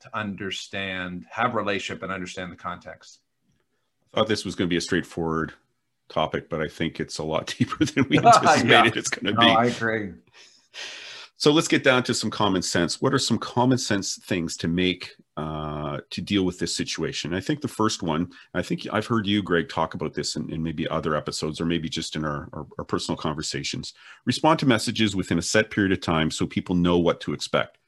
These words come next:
Speaker 2: Say it's twenty-four hours if you're traveling, at which time you put in out an office, uh, setting those expectations. I just think it's really important that people get used to how long as a boss, uh, they have to wait before you get back to them.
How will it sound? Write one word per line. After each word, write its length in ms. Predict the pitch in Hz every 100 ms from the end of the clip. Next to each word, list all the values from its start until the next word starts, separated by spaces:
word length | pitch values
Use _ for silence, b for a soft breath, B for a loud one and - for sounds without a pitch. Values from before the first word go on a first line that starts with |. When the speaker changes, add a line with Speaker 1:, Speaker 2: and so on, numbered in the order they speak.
| _ _ -
Speaker 2:
Say 160 | -
it's 160 | 104 -
twenty-four 500 | - 101 92 90 82
hours 280 | 78 73 71
if 100 | -
you're 100 | 76
traveling, 440 | - 78 73 73
at 120 | 76
which 380 | - - - -
time 260 | - 78 78
you 80 |
put 200 | 76 87
in 80 | 82
out 120 | 87
an 120 | 82 78
office, 480 | 80 - 73 - -
uh, 140 | 80
setting 320 | 69 101 95
those 180 | 76 69
expectations. 640 | 69 - 67 - 62 80 - B B
I 40 | 113
just 160 | 151
think 160 | 143 120
it's 140 | -
really 220 | 98 113
important 400 | 104 - 92 78
that 160 | 85 -
people 280 | - - 90
get 220 | 85 -
used 320 | 85 87 -
to 260 | - 78 73 B B B B B B
how 160 | 101 101
long 260 | 98 95
as 140 | 85 -
a 60 |
boss, 680 | 71 80 78 76 - - - _
uh, 240 | 69 71 73
they 140 | 85
have 220 | 78 76 -
to 80 |
wait 220 | 76 76 -
before 300 | 85 - 76
you 140 | 76
get 160 | - -
back 220 | - -
to 100 |
them. 100 | -